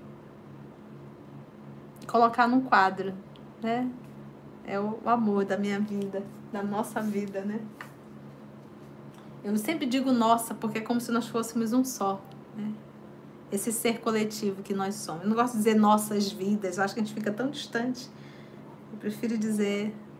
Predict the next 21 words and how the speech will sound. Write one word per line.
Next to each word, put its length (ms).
nossa, 500
na 80
condição 640
de 80
somos 420
um 100
só 280
nesse 260
momento. 560
Vamos 300
orar, 380
gente? 400
Foi 160
bom, 400
então 200
deu 160
pra 120
aprender, 760
todo 200
mundo 200
aprendeu. 1080